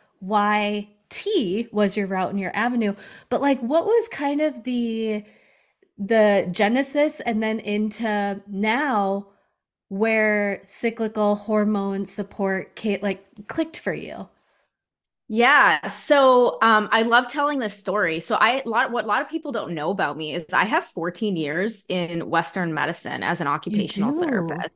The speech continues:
Speaker 1: You do.
Speaker 2: Yeah. So
Speaker 1: Wow.
Speaker 2: that's where I started. And, like, my undergrad is in phys ed and sports performance and sports rehab. So I've always been in, like, the health and wellness world. And then in two thousand seventeen,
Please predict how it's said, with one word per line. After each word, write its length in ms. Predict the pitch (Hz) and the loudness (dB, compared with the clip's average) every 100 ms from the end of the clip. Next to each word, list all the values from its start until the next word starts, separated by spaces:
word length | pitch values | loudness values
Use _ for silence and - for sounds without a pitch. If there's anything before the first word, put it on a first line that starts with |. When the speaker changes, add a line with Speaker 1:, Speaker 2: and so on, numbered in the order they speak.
| _ | _
Speaker 1:
You 220 | 202 202 | -4 -4
do. 380 | 202 233 320 339 | -2 0 2 4
Speaker 2:
Yeah. 340 | 190 190 262 269 | 4 6 4 4
So 60 | |
Speaker 1:
Wow. 60 | 220 | 6
Speaker 2:
that's 280 | 208 294 - | 6 4 0
where 120 | 392 | -2
I 60 | 359 | -2
started. 500 | - - 180 196 175 | -10 0 2 4 2
And, 200 | 180 202 | 2 2
like, 160 | 208 | 2
my 120 | 226 220 | 2 2
undergrad 560 | 233 277 240 220 214 214 | 2 2 0 2 2 2
is 160 | 202 | -4
in 100 | 196 | -6
phys 240 | 185 180 175 | -6 -4 0
ed 300 | 180 185 180 | 2 2 0
and 120 | - | -4
sports 380 | - - 190 190 | -10 -2 -2 -2
performance 960 | 214 190 196 190 185 180 175 180 - | -6 -4 0 2 2 0 0 -4 -6
and 100 | 147 | -8
sports 400 | - - 190 190 | -8 -2 -2 -2
rehab. 480 | 170 180 185 185 151 | -2 0 2 0 0
So 120 | 214 | 0
I've 180 | 196 190 | -2 4
always 340 | 220 269 339 | 4 6 4
been 200 | 269 208 | 2 -2
in, 80 | 202 | -2
like, 200 | 185 156 | -2 -4
the 60 | 160 | -8
health 300 | - 170 170 | -4 -4 -2
and 100 | 170 | -4
wellness 420 | 143 151 123 - | -4 -4 -8 -10
world. 460 | 135 135 160 226 - - - - - - _ | -8 -4 -2 -2 -4 -20 -20 -20 -20 -20 _
And 240 | 233 220 208 | 4 6 6
then 300 | 262 277 320 - | 4 4 2 0
in 340 | 254 233 233 | 0 2 0
two 180 | 226 254 | -2 -4
thousand 360 | 277 294 294 285 | 0 0 0 -2
seventeen, 720 | - 214 233 - 185 160 170 | -2 -2 -2 -2 -4 -2 -4